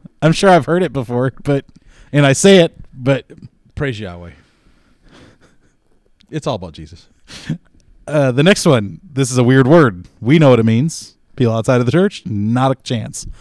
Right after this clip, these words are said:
Speaker 1: Tithe.
Speaker 2: Oh, tithe. Tithe?
Speaker 1: Yeah.
Speaker 2: What is that? Tithe.
Speaker 1: I, I tithe, I tithe to my church.
Speaker 2: I tithe.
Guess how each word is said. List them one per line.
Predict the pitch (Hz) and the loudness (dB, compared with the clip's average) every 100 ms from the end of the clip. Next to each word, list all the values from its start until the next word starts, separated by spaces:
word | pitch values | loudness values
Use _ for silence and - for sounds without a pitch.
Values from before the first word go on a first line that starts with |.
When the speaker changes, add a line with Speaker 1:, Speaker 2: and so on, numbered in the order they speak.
| - _ _ | -20 _ _
Speaker 1:
Tithe. | - 135 127 98 87 - _ _ _ _ _ - | -2 0 0 -2 -6 -14 _ _ _ _ _ -10
Speaker 2:
Oh, | 139 175 147 - _ _ - | -4 -4 -6 -10 _ _ -12
tithe. | 120 139 123 - _ _ - | -8 -6 -8 -12 _ _ -18
Tithe? | - 143 220 294 - - | -12 -8 -8 -8 -12 -2
Speaker 1:
Yeah. | 185 131 | -2 0
Speaker 2:
What | 202 | -2
is | 190 | -2
that? | 196 131 - | -4 -6 -10
Tithe. | - 151 113 90 | -10 -8 -10 -4
Speaker 1:
I, | 123 - - - | -6 -6 -18 -16
I | - - | -8 -8
tithe, | - 208 202 160 - | -2 0 0 -2 -6
I | 139 | -4
tithe | 139 175 214 127 | -4 -2 -2 -2
to | - 143 | -4 -2
my | 135 | 0
church. | - 190 110 - | 0 -2 -2 -10
Speaker 2:
I | |
tithe. | - 151 120 92 | -10 -8 -8 -12